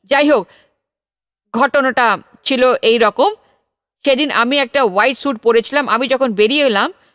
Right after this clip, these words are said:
আ-, আমি যখন বেরিয়ে যাই, তখন নাকি লম্বা লম্বা পুরুষেরা আমার সঙ্গে সঙ্গে বেরিয়ে যায়, আর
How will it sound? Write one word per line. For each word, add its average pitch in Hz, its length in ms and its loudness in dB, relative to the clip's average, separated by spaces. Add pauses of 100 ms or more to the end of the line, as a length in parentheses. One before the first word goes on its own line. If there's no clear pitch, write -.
(920)
আ-, 233 320 -2 (500)
আমি 277 420 0 (580)
যখন 269 280 0
বেরিয়ে 240 360 2
যাই, 226 260 0 (340)
তখন 302 280 0
নাকি 277 280 -2
লম্বা 277 720 2
লম্বা 262 400 2
পুরুষেরা 277 640 -2
আমার 240 340 2 (240)
সঙ্গে 262 460 0
সঙ্গে 247 380 -2
বেরিয়ে 277 380 0
যায়, 220 300 0 (320)
আর 226 180 0